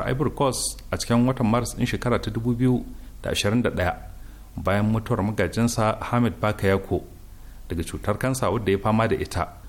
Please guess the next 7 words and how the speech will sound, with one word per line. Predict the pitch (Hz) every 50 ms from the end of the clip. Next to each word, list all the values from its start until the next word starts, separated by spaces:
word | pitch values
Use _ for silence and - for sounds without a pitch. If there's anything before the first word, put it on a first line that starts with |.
| - -
wanda | 95 90 82 80
kuma | - 104 101 101 101 95 92
ya | 110 110
gaji | 110 110 92 87 85 98 110 110 104 104 101 98 - - - - - - -
Amadou | - 92 92 101 107 101 104 101 95 90 82 -
Gon | - 120 117 117 113 113
Coulibaly, | - - 95 104 95 95 85 85 87 -